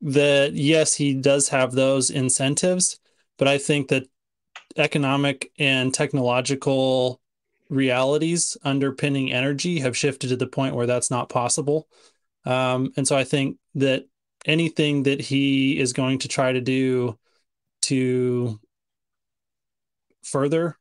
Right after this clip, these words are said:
I mean, I, it depends on how effective he is, but, um, I don't think that he can be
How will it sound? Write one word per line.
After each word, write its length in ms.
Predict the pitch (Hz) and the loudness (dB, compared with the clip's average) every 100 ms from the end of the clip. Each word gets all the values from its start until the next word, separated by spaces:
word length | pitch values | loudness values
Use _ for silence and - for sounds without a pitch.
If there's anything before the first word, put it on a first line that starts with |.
| _ | _
I 120 | 143 147 | -2 0
mean, 140 | 156 | 0
I, 40 | 156 | 0
it 300 | 190 180 160 | 0 -2 0
depends 400 | 165 185 175 156 | 0 0 0 0
on 140 | 139 | -2
how 460 | 135 135 135 131 - | 0 0 0 -2 -4
effective 540 | 147 - 139 - 131 | -4 -2 -2 -2 -4
he 160 | 131 127 | -2 -2
is, 240 | 123 120 | 0 -2
but, 260 | - 123 - _ _ _ _ _ | -4 -4 -6 _ _ _ _ _
um, 540 | 123 123 120 117 117 - _ _ _ _ _ _ _ _ - | -2 -2 -2 -6 -10 -16 _ _ _ _ _ _ _ _ -2
I 100 | 156 | 0
don't 220 | 160 156 | 0 0
think 160 | 156 | 0
that 140 | 147 131 | 0 -2
he 120 | 156 | -2
can 220 | - 131 | -2 -2
be 440 | 120 131 135 127 | 0 2 2 -2